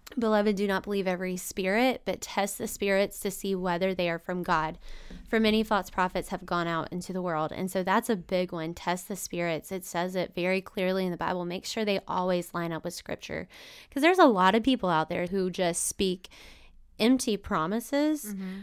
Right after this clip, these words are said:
Speaker 1: And it's so important to test the spirits. And it says very clearly in Deuteronomy eighteen twenty-one and twenty-two, "But you may wonder, how will we know whether or not a prophecy is from the Lord?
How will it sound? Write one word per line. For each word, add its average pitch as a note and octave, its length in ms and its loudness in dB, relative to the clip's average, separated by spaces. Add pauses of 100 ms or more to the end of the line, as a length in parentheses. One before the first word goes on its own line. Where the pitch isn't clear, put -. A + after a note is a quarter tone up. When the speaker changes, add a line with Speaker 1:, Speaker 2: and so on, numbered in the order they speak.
Speaker 1:
And A3 100 2
it's B3 200 2
so B3 500 4
important G#3+ 920 2
to F#3 160 -4
test - 480 -2
the G3+ 80 -6
spirits. G#3+ 560 0
And F#3+ 180 -2
it G#3 260 -2
says G#3 640 4
very F#3+ 260 2
clearly A3+ 480 2
in F#3 140 2
Deuteronomy F#3 600 0
eighteen F#3+ 440 0 (440)
twenty-one A3+ 360 4
and G3 100 0
twenty-two, F#3+ 480 0
"But F3+ 140 -2
you G3+ 120 0
may A3 140 4
wonder, F3 460 0
how F3+ 240 0
will F#3+ 120 0
we A3+ 120 2
know E3+ 200 0
whether F3 240 0
or F3+ 60 -2
not E3 160 -2
a E3+ 60 -4
prophecy - 420 -8
is F3+ 120 -10
from F3+ 160 -6
the F3+ 100 -4
Lord? F#3 320 -2